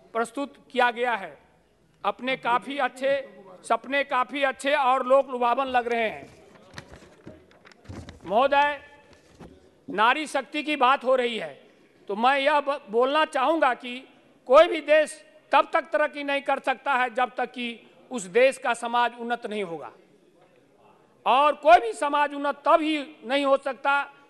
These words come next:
जब तक समाज की आधी आबादी, यानी स्त्रियां स्वयं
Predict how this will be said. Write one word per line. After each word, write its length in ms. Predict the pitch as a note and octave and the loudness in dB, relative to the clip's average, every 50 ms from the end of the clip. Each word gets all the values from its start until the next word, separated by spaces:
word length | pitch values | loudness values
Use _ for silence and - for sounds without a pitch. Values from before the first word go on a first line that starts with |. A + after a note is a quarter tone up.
| _ _ _ _ - E3 | _ _ _ _ -12 -2
जब 200 | D#3+ A3+ B3+ C4+ | 4 4 4 4
तक 280 | B3+ - C#4+ D4 C4 - - - - _ _ - | 4 0 0 0 -2 -4 -12 -20 -20 _ _ -8
समाज 440 | - - A3 B3 C4+ D4 D4+ C#4 - | -2 -2 0 2 4 2 2 0 -2
की 140 | - C#4 C4+ | -6 -2 0
आधी 320 | C#4 C#4 C#4+ C#4 C#4+ C#4+ | 2 0 0 -2 -2 -2
आबादी, 480 | C#4+ C4+ B3+ B3+ B3+ A3+ A#3+ G#3 D#3+ C3+ _ _ _ _ _ _ _ _ _ _ _ _ _ _ _ _ _ - | -2 0 0 0 -2 -2 -6 -14 -14 -16 _ _ _ _ _ _ _ _ _ _ _ _ _ _ _ _ _ -10
यानी 540 | E3+ F#3 A3+ B3 C#4 C#4+ D4 C#4 C#4 C#4+ C#4+ | -4 -2 0 0 0 -2 -6 -8 -8 -10 -12
स्त्रियां 460 | A#3 - - C#4 C#4+ - D4+ D4+ D4+ | -12 -8 -8 -6 -4 -2 -2 -2 -2
स्वयं 440 | - - - C#4+ D#4+ E4 D4+ C4 F#3+ | -4 -4 -2 -2 -2 -2 -2 -6 -14